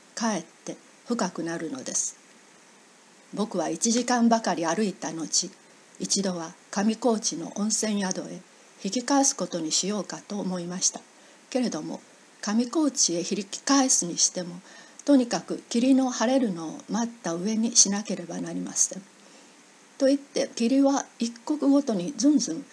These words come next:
深くなるばかりなのです。「ええ、いっそ登ってしまえ」、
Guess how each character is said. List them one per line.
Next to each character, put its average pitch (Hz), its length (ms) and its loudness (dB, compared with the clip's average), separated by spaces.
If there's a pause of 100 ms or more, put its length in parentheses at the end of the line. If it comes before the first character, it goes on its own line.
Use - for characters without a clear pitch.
(140)
深 254 220 -6
く 208 140 -6
な 202 120 0
る 175 80 -2
ば 185 160 -6
か 185 120 -2
り 175 120 -6
な - 100 -10
の 202 160 -12
で - 100 -12
す。 - 240 -6 (840)
「え 208 340 -2
え、 - 20 0
い 196 40 0
っ 190 40 2
そ 233 340 2 (720)
登 277 240 -2
っ - 40 -20
て 226 100 2
し - 140 6
ま 220 140 4
え」、 - 100 0